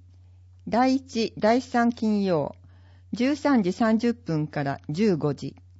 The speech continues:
文化会館。英会話中級A。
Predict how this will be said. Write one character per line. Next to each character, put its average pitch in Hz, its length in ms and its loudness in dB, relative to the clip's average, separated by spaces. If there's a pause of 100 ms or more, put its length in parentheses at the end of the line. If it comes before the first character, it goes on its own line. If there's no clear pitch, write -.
(320)
文 226 240 4
化 226 160 2
会 190 240 0
館。 - 340 -8 (1700)
英 247 200 2
会 269 280 2
話 160 160 2
中 208 300 0
級 196 420 -2
A。 160 320 0